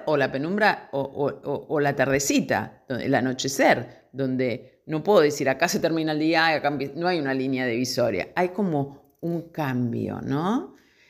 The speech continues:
Entonces, bueno, eh, tampoco se puede decir, si yo estoy, em, triste,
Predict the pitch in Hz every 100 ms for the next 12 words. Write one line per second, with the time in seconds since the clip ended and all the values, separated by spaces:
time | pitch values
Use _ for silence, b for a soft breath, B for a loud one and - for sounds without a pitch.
0 | b 143 143 151 160 160 156 160 139 120
1 | - b b b b b b b - 147
2 | 123 - 170 165 - - - 165 170 170
3 | - 151 151 139 - 135 - 170 170 180
4 | 160 147 127 104 - - 139 120 120 110
5 | 113 113 123 - - - _ _ 214 202
6 | 175 - 165 156 160 208 269 -